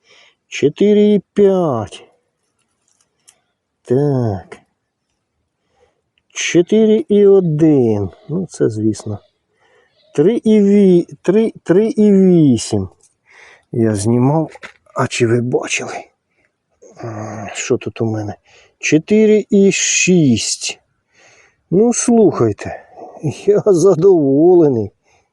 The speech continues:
Дивіться. Чотири, чотири і шість.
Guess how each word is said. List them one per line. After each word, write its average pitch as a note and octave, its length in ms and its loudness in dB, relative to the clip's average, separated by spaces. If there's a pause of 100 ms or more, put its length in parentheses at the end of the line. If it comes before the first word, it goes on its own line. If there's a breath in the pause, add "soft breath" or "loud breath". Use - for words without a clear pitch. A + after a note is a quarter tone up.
(120)
Дивіться. A#2+ 800 2 (580)
Чотири, G#3 760 2 (520)
чотири A3 720 2
і G#3 40 2
шість. E3 920 0